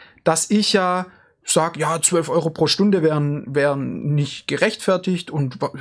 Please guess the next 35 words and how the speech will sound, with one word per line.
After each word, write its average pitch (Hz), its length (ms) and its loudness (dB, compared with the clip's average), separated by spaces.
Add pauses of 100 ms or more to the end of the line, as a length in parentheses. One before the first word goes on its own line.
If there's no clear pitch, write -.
(480)
ich - 100 -12
verdiene 208 360 0
nicht 208 120 0
mal 175 140 0
zwölf 180 300 0
Euro 170 240 -2
die 165 100 -6
Stunde, 165 560 -2
ich - 140 -10
wär 127 80 0
froh, 208 260 0
wenn 196 100 2
ich 175 100 0
so 185 100 0
viel 175 160 -4
verdienen 175 380 -2
würde, 165 320 0 (260)
bla, 185 160 2
bla, 202 100 2
bla. 170 100 -2
Da 170 120 0
kamen 220 200 2
so 254 220 2
viele 226 220 2
Kommentare 202 480 2
zu 196 100 -8
diesem 170 240 -4
Punkt 151 240 -4
und 156 180 -4
ich - 160 0
sag 214 400 0
in 170 120 2
meinem 165 300 0
Video 180 360 2
sogar, 135 480 -2